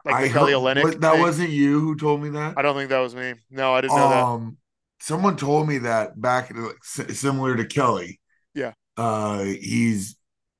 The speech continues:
Speaker 2: he was a guard, and I, I don't know, but, uh, he was a guard back then, and then kinda transferred into, like, grew into this big
Speaker 1: Yeah.
Speaker 2: man.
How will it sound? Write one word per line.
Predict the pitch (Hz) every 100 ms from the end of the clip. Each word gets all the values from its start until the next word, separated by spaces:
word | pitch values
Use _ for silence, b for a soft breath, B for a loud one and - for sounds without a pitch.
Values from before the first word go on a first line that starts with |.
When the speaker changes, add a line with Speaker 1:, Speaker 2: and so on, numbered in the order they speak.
| -
Speaker 2:
he | 113 120
was | 110
a | 107
guard, | 85 113 117 120 92 87
and | 110 120
I, | 117 113 123
I |
don't | 120 117
know, | 107 95 90 104
but, | 110 98 104
uh, | 107
he | 98 110
was | 120 101
a |
guard | 87 113 107 104 95
back | 90 104 95 -
then, | - 92 90 95 _ _ _ _ 117
and | 120 117
then | 113 107 104 98 98 _ _ -
kinda | 131 120 101
transferred | - 139 131 127 - 117
into, | 110 107 117 101 104
like, | 98
grew | 92 143 151 151
into | 135 127 123
this | 110 95
big | 98 156
Speaker 1:
Yeah. |
Speaker 2:
man. | 120 87 87 92